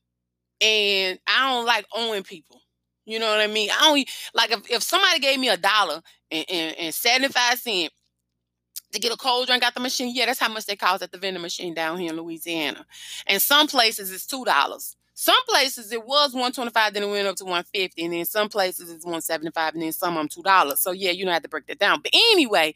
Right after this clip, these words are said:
if they give me money to buy a cold drink out the machine, when I see them, "Here's your, here's your money." You know, people be like, "No, girl." What's really weird, I'm the same way. Like, if I offer to help somebody or I give some, "Hey, I got it," whatever. Like, I'm,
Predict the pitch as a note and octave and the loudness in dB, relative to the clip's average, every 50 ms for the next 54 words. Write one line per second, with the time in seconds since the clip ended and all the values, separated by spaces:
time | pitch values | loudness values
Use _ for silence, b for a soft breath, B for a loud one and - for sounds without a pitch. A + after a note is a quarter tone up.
0 | B B B B B B B - A#3 A#3 G#3 F4 - C5+ G4+ G4+ G4+ F#4+ F#4 E4+ | B B B B B B B 0 0 2 4 2 2 4 4 4 6 6 6 6
1 | E4+ E4+ D#4+ D#4+ C4+ C#4 B3+ B3+ - D#4 D4 D4 C#4 C#4+ C#4 C#4 C4+ - C4+ C4+ | 6 6 6 6 4 4 2 4 4 2 2 4 2 2 2 0 0 0 -2 -2
2 | C#4 - - D4 C#4+ C#4 C4+ A#3 A3 G3+ G3+ A#3+ D4+ F#4+ G4 - - - D#4 F4 | 0 0 2 2 2 2 2 2 2 4 4 4 4 4 2 2 2 2 2 2
3 | F#4 F#4 G4 G4 F#4+ F#4+ F4+ D#4 B3 C4 D#4+ D#4 D4 C#4 B3 C4+ B3+ B3+ C4 C4 | 2 4 4 4 4 4 4 2 0 0 0 0 -2 -4 -4 -4 -4 -4 -4 -4
4 | E4+ E4 D4+ D4 A#3+ C4+ B3+ A#3+ A3+ G3+ E3+ C#3+ C3 - _ _ _ _ _ _ | -2 -2 -2 -2 -2 -2 -2 2 2 2 2 0 -2 -8 _ _ _ _ _ _
5 | _ _ _ _ _ _ _ _ _ _ - C4 C#4+ D#4 D#4 D4 C4+ B3 - F4+ | _ _ _ _ _ _ _ _ _ _ -4 0 2 4 6 4 4 4 4 2
6 | F4+ D4 D#4+ D#4+ D4 D4+ F4 A4 B4 B4+ B4+ B4 A#4 G#4+ A4+ B4 B4 B4 B4+ C5 | 2 2 2 2 4 4 4 2 2 2 2 2 4 4 6 6 6 6 6 6
7 | C5 B4+ - B B B B B B B B B - F#3 G3 C#4+ D#4 C#4+ - B3 | 4 2 0 B B B B B B B B B -16 -10 -6 -4 -2 -2 -4 -6
8 | G#3+ G#3 G3+ G#3+ D4 F#4+ A4+ A#4 G4 C4 G#3+ G#3 B3 C4+ D4 D#4 D#4 D#4 - - | -10 -12 -6 0 2 2 4 2 0 -4 -4 0 2 6 6 6 6 4 2 2
9 | - B3 C4+ C4+ B3+ B3 - - B3+ A#3+ A#3 A#3 A#3 A#3 C4+ B3+ F#3 E3+ F#3+ G#3 | 2 2 2 2 -2 -2 -2 0 0 0 0 0 -2 0 2 2 2 2 2 0
10 | A3 G#3 A3+ A3 G#3 - - - C#4+ D4+ C#4+ - A3+ A3+ C4 C#4 B3+ B3+ A3 G#3 | -2 0 -2 -6 -2 0 2 4 4 4 4 6 6 6 6 6 4 0 -2 -2
11 | F#3+ G3 A#3+ B3 B3 - - C4+ B3+ B3+ B3+ B3+ B3 B3 B3 B3 - - G3 G3+ | 0 2 0 0 0 0 -2 0 4 4 4 4 4 2 -2 -4 -4 0 4 6
12 | G3+ G#3+ A3 G#3+ A#3+ B3 A#3+ - C4 - C#4+ E4+ F#4+ F#4 D#4+ C#4+ - - - C#4 | 6 6 4 2 -6 -6 -6 -6 -6 -2 0 4 4 4 2 2 0 0 0 2
13 | C#4+ C#4+ C4+ C4+ C4+ C4+ - - A#3 A#3+ B3+ B3+ B3+ B3 A#3+ A3+ B B B B | 2 4 2 4 2 0 -2 -2 -4 0 2 2 2 2 -2 -14 B B B B
14 | B B B - B3+ B3+ B3+ C4+ C#4 C4+ | B B B -2 -2 0 2 2 0 0